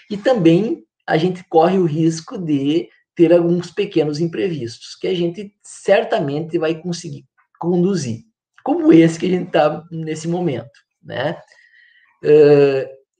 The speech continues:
então, esse momento agora é um convite a participar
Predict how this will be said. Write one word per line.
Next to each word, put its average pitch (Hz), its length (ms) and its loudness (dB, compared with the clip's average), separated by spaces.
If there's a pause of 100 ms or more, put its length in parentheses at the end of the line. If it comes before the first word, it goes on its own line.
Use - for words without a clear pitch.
então, 220 460 -2
esse 202 320 2
momento 160 440 -4
agora 139 380 -2
é 151 160 -4
um 190 120 -4
convite 185 600 -6
a - 40 -2
participar 147 1040 -4